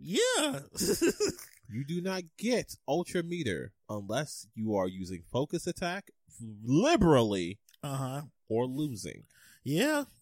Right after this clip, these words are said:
Speaker 1: He didn't think that was a, that he like, "No, you need to have skill, and that's it." Street Fighter Five, pop V trigger, boom, you're done.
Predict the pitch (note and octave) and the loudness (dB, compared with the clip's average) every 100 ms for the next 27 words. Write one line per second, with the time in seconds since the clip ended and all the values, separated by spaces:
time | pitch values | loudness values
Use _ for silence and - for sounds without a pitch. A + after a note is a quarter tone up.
0 | _ - D#3+ G3 G3+ A3 G#3+ F#3 - G#3 | _ -4 0 2 2 2 0 -6 0 0
1 | G#3+ G3+ G3 F#3+ F3+ D#3+ D#3+ D#3 F3 D#3 | 0 0 0 0 0 -2 0 2 2 2
2 | C#3+ D3+ F3+ E3 F3 F#3+ F#3 E3 D#3+ - | 2 4 4 2 -2 -2 0 -2 -2 -4
3 | - F3 F3 F3+ F#3+ - _ B2 D3 D3 | 2 4 4 4 2 0 _ -4 0 2
4 | D3+ D#3+ - G3 F#3 B2 _ - - _ | 2 0 0 2 0 -2 _ -20 -20 _
5 | - D3 D#3+ E3 D#3 E3+ F3 - F3 F3 | -4 -2 2 2 4 2 4 4 4 4
6 | E3 F#3 G3+ F#3+ D#3+ D#3 F3 E3+ D#3 D3+ | 2 2 4 4 4 4 6 6 4 4
7 | D#3+ E3 C#3+ B2+ | 4 6 4 0